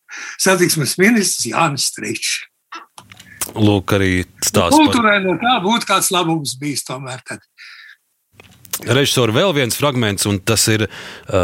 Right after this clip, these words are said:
Speaker 2: senākais audio ieraksts, ā, kuru es atradu Latvijas radio fonotēkā, datēts ar tūkstoš deviņsimt septiņdesmit devīto gadu. Ā,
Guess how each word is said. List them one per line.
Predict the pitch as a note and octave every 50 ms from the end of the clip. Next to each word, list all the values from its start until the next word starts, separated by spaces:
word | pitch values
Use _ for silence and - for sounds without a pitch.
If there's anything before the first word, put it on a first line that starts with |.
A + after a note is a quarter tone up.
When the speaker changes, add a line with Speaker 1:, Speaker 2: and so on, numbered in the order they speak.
| F2
Speaker 2:
senākais | F2 - - C#3+ D#3 D3 A2+ G#2 F#2+ - G#2+ G#2+ G#2 - - - -
audio | - C#3+ D3 E3 D3 A2+ A#2 G2+ F2+
ieraksts, | F2 E2+ F#2 A#2+ B2+ - - - - - -
ā, | - A#2 G2+ G2+ G2+
kuru | F2+ - - B2 A2 G#2 G2
es | F#2 - -
atradu | G#2+ G#2 - - F#2 G2 F2+ D#2+ E2 F2+ F2 F2 E2+
Latvijas | F2+ G2 G2 - - G2 F#2 E2+ -
radio | G2+ G#2 G2+ G2+ G2 F#2+ F2+ E2+
fonotēkā, | - - C#3 C#3 C3 A2+ - A2 G#2 G2+ - - G2 F2+ F2+
datēts | G2 G2+ - - G2 F2+ E2+ - F2
ar | E2 -
tūkstoš | B2+ C#3 C3+ - - A#2+ G#2 F#2 F2+
deviņsimt | F#2+ F#2+ G2+ G2 F#2+ F#2 F2 - - G#2+ G2 - - - - - - -
septiņdesmit | - - - - D3+ - - C3+ A2 G#2 G2 F#2 - - G2+ F#2 - - - A2 G2
devīto | F#2+ G2 A2+ A2+ G#2+ G#2 G2 F#2+ F2+ - - G#2 G2 F#2+ F2+ E2+ F#2 F#2+ F2+
gadu. | F2+ G2+ A2 C3+ E3 F3+ F3 F#3+ F3+ - - - - - - - - - -
Ā, | - - B2+ A#2 G#2+ G2+